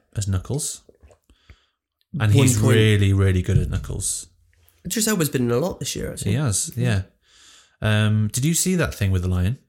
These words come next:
Speaker 2: The Thing with the Lion?
Speaker 1: With Idris Elba in it?
Speaker 2: No. I saw his other one with, when he was a genie. And it was
Speaker 1: What's that called? Have you sent me
Speaker 2: Three thousand Years of Longing. I've sent you my list, yeah. Um,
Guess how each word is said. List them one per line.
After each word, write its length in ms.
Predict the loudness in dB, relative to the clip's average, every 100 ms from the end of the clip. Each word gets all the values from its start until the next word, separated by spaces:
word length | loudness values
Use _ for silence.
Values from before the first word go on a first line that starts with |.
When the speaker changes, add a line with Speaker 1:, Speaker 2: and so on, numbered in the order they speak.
| _ _ _ _ _ _ _ _ _ -8
Speaker 2:
The 80 | -6
Thing 280 | -2 0 0
with 100 | 0
the 80 | -2
Lion? 500 | 0 0 -2 -4 -8 -4
Speaker 1:
With 180 | -4 -2
Idris 280 | -2 -2 -2
Elba 200 | -2 0
in 40 |
it? 40 | 2
Speaker 2:
No. 340 | 4 2 0 -6 _ _ _ -14 -4
I 60 |
saw 220 | 0 2 2
his 140 | 2
other 140 | 0
one 380 | 2 2 0 -4 -4
with, 400 | -2 -2 -2 -2
when 120 | 0
he 80 | 2
was 120 | 0
a 60 |
genie. 440 | 0 0 0 -4 -12 _ _ _ _ _ _ _ _ _ -14
And 120 | -10
it 80 | -8
was 180 | -6 -6
Speaker 1:
What's 120 | -6
that 140 | -8 -8
called? 280 | -8 -10 -12 -6
Have 80 | 0
you 80 |
sent 80 | 0
me 40 | 2
Speaker 2:
Three 20 |
thousand 360 | 2 2 0
Years 200 | 0 0 0
of 80 |
Longing. 380 | -2 -2 -2 -6 -10 -18 -14
I've 100 | -6
sent 160 | -2 -2
you 80 | -2
my 100 | -4
list, 280 | -6 -6 -6
yeah. 120 | -8 -8 -16 -16 -20 -20 -20 _ -6
Um, 460 | -2 0 2 0 -4